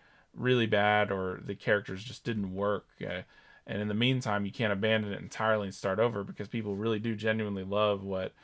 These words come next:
um, they've done with, like, for example, Wonder Woman and Aquaman. So you want to continue those stories with those actors.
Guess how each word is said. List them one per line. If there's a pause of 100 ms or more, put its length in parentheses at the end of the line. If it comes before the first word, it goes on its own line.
(320)
um, (160)
they've
done
with, (320)
like,
for
example,
Wonder
Woman (380)
and
Aquaman.
So
you
want
to
continue
those
stories
with
those
actors.